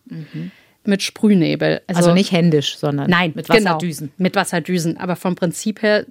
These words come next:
Speaker 2: wird es halt so verteilt. Und deshalb sind auf der einen Seite, wo die Pflanzen nicht beleuchtet werden, auch Wasserdüsen. Und dieser Sprühnebel,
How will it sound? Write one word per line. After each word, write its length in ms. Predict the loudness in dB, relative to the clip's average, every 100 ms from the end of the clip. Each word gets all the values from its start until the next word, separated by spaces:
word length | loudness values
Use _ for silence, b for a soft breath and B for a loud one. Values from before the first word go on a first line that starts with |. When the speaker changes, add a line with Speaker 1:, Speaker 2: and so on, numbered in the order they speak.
| _ -10
Speaker 2:
wird 220 | -8 -6
es 160 | -6 -4
halt 160 | -4
so 320 | -2 -2 -2 -6
verteilt. 720 | _ -10 -4 -2 0 0 -2 -6 b b b b b b -2
Und 300 | -2 -2 -6
deshalb 300 | -2 0 0
sind 260 | 0 -2 -4
auf 140 | -4
der 160 | -4 -2
einen 240 | 2 4
Seite, 300 | 4 0 -2
wo 40 |
die 100 | -4
Pflanzen 420 | -2 -4 -2 0 0
nicht 200 | 0 0
beleuchtet 540 | 0 0 0 -6 -4
werden, 240 | -4 -2
auch 160 | -6 -6
Wasserdüsen. 760 | -6 -4 -4 -2 0 4 2 0 b b b b b
Und 140 | -6 -4
dieser 260 | -2 -2
Sprühnebel, 960 | -2 -8 0 4 4 4 2 0 0